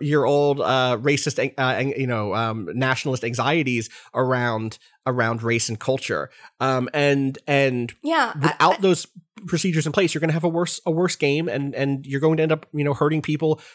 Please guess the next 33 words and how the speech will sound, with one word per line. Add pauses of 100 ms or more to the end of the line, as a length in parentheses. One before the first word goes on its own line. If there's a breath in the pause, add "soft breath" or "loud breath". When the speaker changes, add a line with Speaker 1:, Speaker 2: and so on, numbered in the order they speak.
Speaker 1:
physically
or
emotionally
or
both. (360)
Speaker 2:
I
feel
like,
uh, (540 soft breath)
what
gets
lost
when
we
talk,
like, (160)
I
see
a
lot,
there's
a
lot,
there's
a
brand
of,
um, (840)
of
cr-,
video
game
critique,